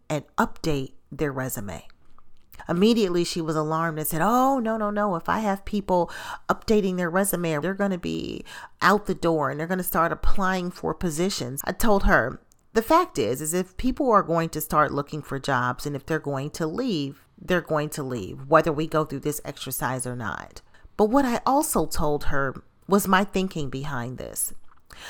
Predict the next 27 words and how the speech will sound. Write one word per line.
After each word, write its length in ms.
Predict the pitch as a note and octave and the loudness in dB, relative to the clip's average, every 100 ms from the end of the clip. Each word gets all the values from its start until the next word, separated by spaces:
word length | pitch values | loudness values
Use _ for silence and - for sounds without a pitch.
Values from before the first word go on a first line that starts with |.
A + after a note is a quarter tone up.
| - - | -2 2
A 60 | |
lot 340 | C4 B3+ E4+ F#4+ | 4 6 6 6
of 80 | |
times 400 | - G3+ D#3+ D#3 | 8 8 8 -2
at 220 | D#3 - C#3+ | -4 -4 -2
work, 400 | D3+ C#3+ C#3 - | 0 0 -2 -4
you 120 | E3+ | 0
know, 100 | D3+ | 0
things 380 | D3 D#3+ D#3+ - | -2 -4 -2 -4
can, 420 | - D3+ D3 D3 - - - - | 0 0 0 -6 -12 -18 -18 -8
um, 400 | G#2 G2+ G2 G#2+ | -4 -2 -4 -6
seem 680 | - - G3 F3 D#3+ D3 - | -4 0 2 0 -2 -6 -10
maybe 560 | D#3 F3+ E3+ E3 F3 D#3+ | -4 0 0 0 -2 -2
mundane 640 | D3+ D#3+ E3+ D3+ D3 D#3+ | -2 0 0 0 -2 0
if 160 | D#3 - | -2 -2
you're 80 | D#3 | -2
used 220 | D#3 D#3 | -2 -4
to 80 | - | -4
doing 340 | D#3 D3 D3+ | -4 -4 -4
the 100 | C#3 | -6
same 360 | C#3+ D#3+ D3+ D3+ | -4 -2 -2 -2
things 280 | D#3 D3+ C#3+ | -6 -6 -2
over 300 | D3 D3 C#3+ | -2 -2 -2
and 100 | C#3+ | -2
over 220 | C#3+ C#3 | -2 -4
again, 500 | C#3 C#3 C#3+ C#3+ D3 | -4 -4 -2 -2 -4
or 320 | A#2 D2 | -4 -6